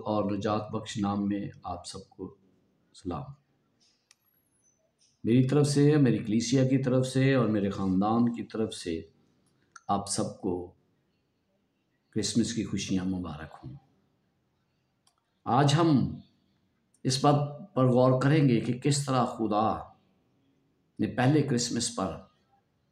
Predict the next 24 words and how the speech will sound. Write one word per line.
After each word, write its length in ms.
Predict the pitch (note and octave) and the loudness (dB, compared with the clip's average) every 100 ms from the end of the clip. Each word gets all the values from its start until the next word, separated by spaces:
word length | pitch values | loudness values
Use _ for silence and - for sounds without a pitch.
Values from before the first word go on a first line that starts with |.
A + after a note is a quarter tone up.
| _ _ _ _ _ - A#2+ | _ _ _ _ _ -8 -6
अपने 260 | - C3 | 0 2
फरिश्तों 480 | C3 C3 - - D3 | 4 2 0 0 0
के 120 | C#3 A#2 | 0 0
ज़रिए 360 | A2+ G#2+ F2+ - | 0 0 -2 -6
काम 240 | E2+ F2 | -10 -10
किया। 340 | - D2 C#2 - _ _ _ _ _ _ _ _ _ _ _ - | -10 -12 -12 -18 _ _ _ _ _ _ _ _ _ _ _ -6
इसमें 240 | C#3+ F3 | -2 0
कोई 180 | F3+ F#3+ | 4 4
शक 220 | F#3 F3+ - | 4 0 2
नहीं 200 | A2+ - - - _ _ _ _ _ _ _ _ _ _ _ _ _ _ - | 2 2 -4 -16 _ _ _ _ _ _ _ _ _ _ _ _ _ _ -8
कि 40 | B2+ | -4
फरिश्तों 400 | C#3+ C#3+ - D#3+ | 0 0 2 2
के 100 | D#3+ | 4
मतलब 680 | C#3+ C3 C3+ D3+ D3 - - | 2 4 2 2 0 -8 -2
लोगों 320 | A#2+ B2+ C#3+ | 2 4 4
के 100 | C#3 | 4
नज़रियात 680 | A#2+ A#2 B2+ B2 B2 B2+ - - _ _ _ _ _ - | 4 4 4 2 4 2 -2 -14 _ _ _ _ _ -18
बहुत 440 | F#2 A2+ G#2+ B2+ - - - | -6 -2 2 0 0 -14 -8
फ़र्क 340 | A2+ G2+ - - | -6 -6 -8 -12
है, 200 | F#2+ D2 C#2+ _ _ _ _ _ _ _ _ _ _ _ _ _ _ _ - | -10 -10 -12 _ _ _ _ _ _ _ _ _ _ _ _ _ _ _ -2
लेकिन 260 | A#2+ D#3 | 2 6
हम 180 | D3 D#3 | 6 6
देखते 380 | C3+ C3+ - E3 | 6 4 4 4
हैं 140 | E3 | 4